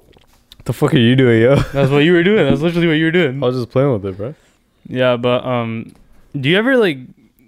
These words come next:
Speaker 2: this is super random. We'll jump straight into something else here.
Speaker 1: Yeah.
Speaker 2: But, um, you know, sometimes when you're just chilling, right, and you're just thinking about shit, just random shit comes to your mind. Not bad. Doesn't have to be bad.
Speaker 1: Yeah.
Speaker 2: Could be positive, negative, normal, whatever. Just
Speaker 1: Straight
Speaker 2: random
Speaker 1: up.
Speaker 2: shit.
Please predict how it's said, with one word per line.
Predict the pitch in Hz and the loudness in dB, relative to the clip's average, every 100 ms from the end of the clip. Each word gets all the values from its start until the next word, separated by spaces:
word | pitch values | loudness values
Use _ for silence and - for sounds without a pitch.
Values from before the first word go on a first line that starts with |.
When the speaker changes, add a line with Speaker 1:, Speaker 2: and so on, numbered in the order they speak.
| _ | _
Speaker 2:
this | - 143 | -10 -10
is | 123 | -10
super | 127 117 | -8 -6
random. | 110 113 117 | -6 -6 -6
We'll | 117 123 117 | -8 -12 -10
jump | 123 113 | -8 -8
straight | - 117 | -8 -10
into | 110 | -8
something | 117 110 | -12 -12
else | 110 110 | -12 -12
here. | 120 120 _ _ - | -12 -14 _ _ -12
Speaker 1:
Yeah. | 117 110 110 _ _ - | -8 -8 -10 _ _ -18
Speaker 2:
But, | 127 123 120 - | -6 -2 -2 -4
um, | 123 117 110 - - _ _ | -6 -6 -8 -12 -18 _ _
you | 147 151 | -2 0
know, | 190 | 0
sometimes | 160 156 151 147 | -2 -4 -4 -2
when | 139 | -4
you're | 120 | -6
just | - - | -12 -8
chilling, | 131 127 123 123 131 147 | -4 -2 -4 -6 -12 -12
right, | - 120 120 - _ _ _ _ - | -6 -4 -4 -8 _ _ _ _ -10
and | 131 | -4
you're | 127 | -2
just | 120 - | -4 -4
thinking | 139 135 | -4 -2
about | 127 131 | -2 -4
shit, | - 139 123 - _ _ | -4 -4 -4 -8 _ _
just | - | -16
random | 131 123 127 | -8 -6 -6
shit | 139 123 | -8 -6
comes | 131 120 | -6 -6
to | |
your | 123 | -6
mind. | 117 113 117 - _ _ - | -4 -6 -8 -14 _ _ -10
Not | 139 | -4
bad. | 123 123 123 123 | 0 0 0 -6
Doesn't | 131 | -10
have | 127 | -8
to | 127 | -8
be | 120 | -6
bad. | 117 113 120 135 | -2 -4 -4 -8
Speaker 1:
Yeah. | 113 107 98 - | -6 -4 -4 -10
Speaker 2:
Could | |
be | - | -12
positive, | - 127 123 120 | -4 -2 -2 -2
negative, | 120 120 120 120 120 | -2 -2 -4 -6 -8
normal, | 127 120 117 | -6 -4 -2
whatever. | 120 120 110 120 | -2 -2 -2 -6
Just | - | -12
Speaker 1:
Straight | 123 123 | -4 0
Speaker 2:
random | 123 | 0
Speaker 1:
up. | 131 | 0
Speaker 2:
shit. | 131 120 | -4 -8